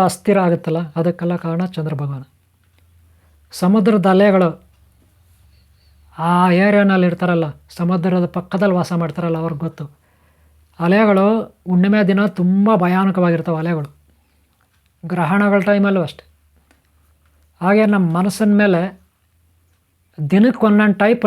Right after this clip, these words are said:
ನಮ್ಮ ಮನಸ್ಸಿರುತ್ತೆ. ಒಂದೊಂದು ದಿನ ಹೆಂಗೆ ಚಂದ್ರ ಭಗವಾನ ಒಂದೊಂದು ದಿನ ಹೆಂಗೆ ಹೆಂಗೆ ಜಾಸ್ತಿ ಆಗ್ತಾನೆ, ಹೇ-, ಹೇಗೆ ಕಡಿಮೆ ಆಗ್ತಾನೆ, ಹೇಗೆ ಫುಲ್ಲಾಗಿರ್ತಾನೆ, ಹಾಗೆ ನಮ್ಮ ಮನಸ್ಸಿನ ಮೇಲೆ ಪರಿಣಾಮ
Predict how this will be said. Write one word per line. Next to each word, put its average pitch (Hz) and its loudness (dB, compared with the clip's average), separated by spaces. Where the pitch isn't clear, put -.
ನಮ್ಮ 180 2
ಮನಸ್ಸಿರುತ್ತೆ. 175 -4
ಒಂದೊಂದು 180 0
ದಿನ 196 0
ಹೆಂಗೆ 214 2
ಚಂದ್ರ 202 0
ಭಗವಾನ 202 2
ಒಂದೊಂದು 185 0
ದಿನ 190 -2
ಹೆಂಗೆ 190 -2
ಹೆಂಗೆ 190 -2
ಜಾಸ್ತಿ 190 -4
ಆಗ್ತಾನೆ, 165 -8
ಹೇ-, 190 -4
ಹೇಗೆ 202 2
ಕಡಿಮೆ 196 2
ಆಗ್ತಾನೆ, 165 -6
ಹೇಗೆ 220 2
ಫುಲ್ಲಾಗಿರ್ತಾನೆ, 208 2
ಹಾಗೆ 202 2
ನಮ್ಮ 185 0
ಮನಸ್ಸಿನ 190 -2
ಮೇಲೆ 196 -2
ಪರಿಣಾಮ 170 -4